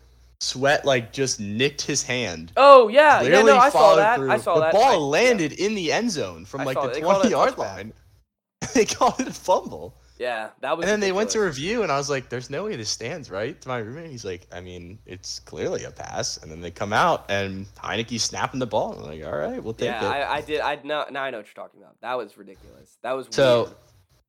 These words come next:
Speaker 1: it was, like, the most Chargers game ever, too, which was the other reason I was so pissed that we lost, because this is a game that they lose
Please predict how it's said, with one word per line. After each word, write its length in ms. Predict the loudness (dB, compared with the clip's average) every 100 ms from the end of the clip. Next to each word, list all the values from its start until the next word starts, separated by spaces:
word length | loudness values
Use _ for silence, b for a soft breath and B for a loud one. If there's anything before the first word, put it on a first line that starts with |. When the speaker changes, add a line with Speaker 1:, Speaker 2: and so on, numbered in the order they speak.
| 0
Speaker 1:
it 60 | 2
was, 160 | 4
like, 160 | 2 2
the 80 | 2
most 340 | 2 2 0
Chargers 420 | -2 0 0 -4
game 300 | -6 -6 -4 -6
ever, 300 | -6 -6 -8
too, 460 | -10 -10 -10 -12 -16 _ -10
which 200 | -8 -8
was 140 | -8
the 100 | -6
other 140 | -4
reason 220 | -4 -6 -6
I 100 | -6
was 100 | -6
so 200 | -8 -10
pissed 340 | -8 -6 -4
that 80 | -6
we 120 | -6
lost, 580 | -6 -4 -4 -4 -8 -14
because 360 | -8 -4 -4 -4
this 180 | -2 -2
is 120 | -2
a 40 |
game 320 | -4 -4 -4 -4
that 120 | -4
they 140 | -6
lose 560 | -6 -8 -8 -10 -12 -18